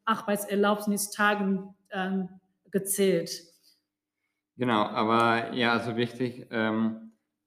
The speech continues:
Speaker 2: also ja, also ihr dürft arbeiten, aber euer Studium muss dann davon dann nicht betroffen sein. Also das heißt, ähm, also ihr müsst dann, es ist wichtig, dass ihr dann eine Balance dann zwischen Studium und Arbeit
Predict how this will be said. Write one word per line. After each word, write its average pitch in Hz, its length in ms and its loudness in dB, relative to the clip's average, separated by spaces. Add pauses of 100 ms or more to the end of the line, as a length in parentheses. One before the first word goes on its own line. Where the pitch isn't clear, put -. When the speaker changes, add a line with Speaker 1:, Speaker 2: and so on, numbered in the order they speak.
(160)
Speaker 2:
also 104 160 -10
ja, 110 360 2
also 131 200 0
ihr 120 180 0
dürft 123 400 -4
arbeiten, 131 840 2
aber 113 920 2 (460)
euer 107 300 0
Studium 117 380 -2
muss 110 200 -2
dann 107 320 -4
davon 104 420 -6
dann 101 160 -6
nicht 98 260 -10
betroffen 117 440 -2
sein. 117 380 0
Also 95 400 -8
das 92 240 -10
heißt, 98 440 -2 (600)
ähm, 92 680 -4 (680)
also 107 200 -14
ihr 95 40 -4
müsst 110 260 -2
dann, 107 140 0
es 101 180 -6
ist - 60 -14
wichtig, 120 300 0
dass 107 200 -6
ihr 104 120 -2
dann 98 180 -2
eine 95 280 -4
Balance 92 520 -4
dann 92 380 -10
zwischen 95 300 -14
Studium 107 420 -6
und 98 220 -6
Arbeit 123 400 -4